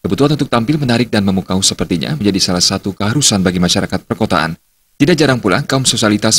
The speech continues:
membutuhkan bisnis jasa tata rias untuk mempercantik penampilan mereka dalam catering atau acara-acara kelas atas lainnya. Pengusaha salon Rahayuning menyatakan, perkembangan bisnis tata rias atau salon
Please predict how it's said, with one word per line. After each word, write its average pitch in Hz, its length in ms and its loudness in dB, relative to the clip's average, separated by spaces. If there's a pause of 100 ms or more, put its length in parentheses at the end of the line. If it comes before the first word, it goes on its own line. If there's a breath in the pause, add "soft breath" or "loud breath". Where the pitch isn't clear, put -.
membutuhkan 98 400 0
bisnis 123 320 -2
jasa 101 320 0
tata 92 240 -2
rias 87 400 0 (160)
untuk 143 320 0
mempercantik 113 480 -2
penampilan 92 400 -2
mereka 87 480 -2 (240)
dalam 92 240 0
catering 110 480 -2
atau 101 320 -2
acara-acara 117 640 0
kelas 90 240 -2
atas 95 240 -2
lainnya. 82 400 -2 (560)
Pengusaha 90 400 2
salon 117 320 2
Rahayuning 110 480 2
menyatakan, 98 560 -2 (320)
perkembangan 92 400 2
bisnis 131 240 -2
tata 120 240 0
rias 127 320 2
atau 110 240 0
salon 110 400 0